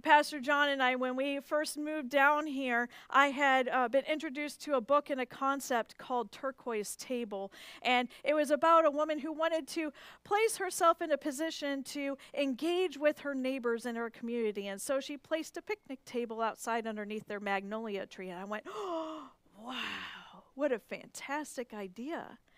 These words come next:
'Cause a lot of times we go inside our house when we get home and we hide in there. We go in our fenced-in backyards and we never engage with our neighbors.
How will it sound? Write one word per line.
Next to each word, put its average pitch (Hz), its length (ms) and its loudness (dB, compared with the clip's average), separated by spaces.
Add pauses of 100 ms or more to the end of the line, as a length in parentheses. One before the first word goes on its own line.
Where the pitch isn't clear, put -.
(480)
'Cause 262 200 -6
a 247 40 -6
lot 294 280 2
of 240 60 0
times 208 320 -8
we 220 120 -6
go 196 340 -6
inside 202 400 -6
our 220 120 -8
house 196 340 -10
when 214 80 -10
we 190 100 -10
get 190 200 -8
home 196 300 -10
and 214 120 -8
we 185 100 -10
hide 202 280 -6
in 214 100 -8
there. 202 220 -6
We 254 80 -8
go 233 160 -6
in 247 100 -6
our 269 80 -2
fenced-in 262 400 -8
backyards 220 480 -2
and 262 80 -6
we 277 80 -4
never 247 300 -2
engage 220 360 -4
with 254 120 -12
our 285 100 -6
neighbors. 277 500 -8